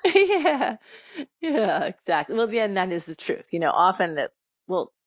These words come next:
that's true, right? Often the pastry space is, like, the tiniest nook of the kitchen, like, crammed into some corner. Uh, even though people have the fabulous meal and they're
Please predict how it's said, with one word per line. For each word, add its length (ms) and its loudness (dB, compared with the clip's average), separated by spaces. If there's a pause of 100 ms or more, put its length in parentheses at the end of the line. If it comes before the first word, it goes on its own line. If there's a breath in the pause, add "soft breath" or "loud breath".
(240)
that's 240 -10
true, 240 2
right? 380 4
Often 320 0
the 80 -6
pastry 480 -8
space 520 -2
is, 120 -4
like, 180 -4
the 100 -4 (140)
tiniest 680 -4 (420)
nook 600 0
of 160 0
the 100 2
kitchen, 680 -2
like, 260 0
crammed 460 0
into 160 -4
some 260 -2
corner. 640 -2 (680)
Uh, 240 2
even 280 2
though 580 2
people 200 -2
have 160 -2
the 80 -4
fabulous 640 0
meal 340 0
and 100 0
they're 160 -4